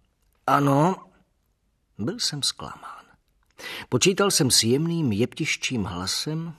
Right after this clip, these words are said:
s pachem slabé kávy a suchého koláče. Místo toho se mi ozval skuhravý muž, páchnoucí slaninou a zelím tak pronikavě, že jsem se rozkašlal.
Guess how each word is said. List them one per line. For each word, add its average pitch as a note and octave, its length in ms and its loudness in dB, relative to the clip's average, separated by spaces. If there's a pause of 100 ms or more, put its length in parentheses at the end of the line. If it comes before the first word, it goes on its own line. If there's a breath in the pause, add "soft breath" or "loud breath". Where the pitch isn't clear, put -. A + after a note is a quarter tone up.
(140)
s - 100 -4
pachem A2+ 320 0
slabé A2 440 2
kávy A2+ 420 2
a F#3+ 60 -4
suchého G2 500 -4
koláče. A#2+ 580 -4 (840 loud breath)
Místo C#3 320 2
toho F#3 260 -2
se E3+ 140 0
mi D#3 140 0
ozval B2+ 360 0
skuhravý D3 720 -2
muž, G2 340 -6
páchnoucí B2+ 680 0
slaninou C#3+ 600 2
a A2 60 -4
zelím A2+ 380 0
tak - 300 -10
pronikavě, D3+ 760 -2 (640 loud breath)
že B2 160 -2
jsem D3 200 -2
se A#2 180 -6
rozkašlal. - 800 -10